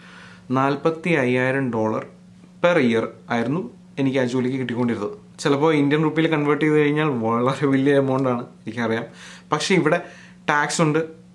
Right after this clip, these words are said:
ഏകദേശം ഇരുപത്തഞ്ച് ശതമാനവും ടാക്സ് പോവായിരുന്നു. അപ്പോൾ ആ ടാക്സ് കഴിഞ്ഞിട്ട് ഏകദേശം മുപ്പത്തി ഒമ്പതിനായിരത്തി something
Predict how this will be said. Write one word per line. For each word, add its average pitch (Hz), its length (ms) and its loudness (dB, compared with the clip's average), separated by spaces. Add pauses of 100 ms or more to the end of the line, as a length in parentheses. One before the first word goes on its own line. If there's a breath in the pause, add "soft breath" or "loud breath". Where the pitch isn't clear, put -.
(640)
ഏകദേശം 151 580 2
ഇരുപത്തഞ്ച് 175 720 0
ശതമാനവും 147 680 0 (340)
ടാക്സ് 127 280 0
പോവായിരുന്നു. 123 680 0 (220 loud breath)
അപ്പോൾ 131 120 0
ആ 151 40 2
ടാക്സ് 147 380 0
കഴിഞ്ഞിട്ട് 165 540 2 (100)
ഏകദേശം 156 460 2
മുപ്പത്തി 160 460 0
ഒമ്പതിനായിരത്തി 143 960 2 (400)
something 135 280 0